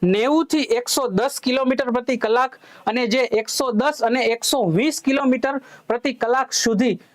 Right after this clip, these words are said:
પણ જતી રહી હતી. હવે આની અંદર આનો અર્થ શું છે? તો કંઈક આ ચર્ચા કરી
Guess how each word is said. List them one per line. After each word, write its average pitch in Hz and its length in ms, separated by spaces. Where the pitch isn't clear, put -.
પણ 285 240
જતી 214 320
રહી 165 200
હતી. 139 180
હવે 226 220
આની 294 300
અંદર 294 240
આનો 277 300
અર્થ 247 180
શું 180 160
છે? 147 140
તો 220 120
કંઈક 254 240
આ 190 100
ચર્ચા 214 320
કરી 262 260